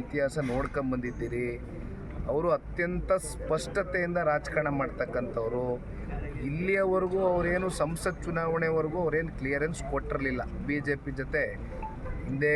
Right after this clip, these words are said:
ಕುಮಾರಣ್ಣ ಅವರು ಮೊದಲನೇ ಬಾರಿ ಮುಖ್ಯಮಂತ್ರಿಗಳಾದಾಗಲೂ ಕೂಡ ಸನ್ಮಾನ್ಯ ದೇವೇಗೌಡರಿಗೇನು ಸಂಪೂರ್ಣವಾಗಿ ಸಮಾಧಾನ ಇರಲಿಲ್ಲ. ಅದು ನೋಡಿದ್ದಿ, ರಾಜ್ಯದ ಜನತೆ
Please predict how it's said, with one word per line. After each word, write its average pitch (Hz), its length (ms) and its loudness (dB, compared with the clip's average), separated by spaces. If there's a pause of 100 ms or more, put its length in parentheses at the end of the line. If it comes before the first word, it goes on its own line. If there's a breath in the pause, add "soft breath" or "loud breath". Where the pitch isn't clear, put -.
(140)
ಕುಮಾರಣ್ಣ 151 480 2
ಅವರು 151 180 2
ಮೊದಲನೇ 147 380 2
ಬಾರಿ 151 260 2
ಮುಖ್ಯಮಂತ್ರಿಗಳಾದಾಗಲೂ 147 1040 0 (140)
ಕೂಡ 151 100 0 (240)
ಸನ್ಮಾನ್ಯ 147 380 0 (100)
ದೇವೇಗೌಡರಿಗೇನು 147 760 0 (100)
ಸಂಪೂರ್ಣವಾಗಿ 143 560 0 (100)
ಸಮಾಧಾನ 135 360 0 (120)
ಇರಲಿಲ್ಲ. 120 320 -2 (560)
ಅದು 170 100 2 (140)
ನೋಡಿದ್ದಿ, 190 440 2 (120)
ರಾಜ್ಯದ 147 360 0
ಜನತೆ 147 300 -2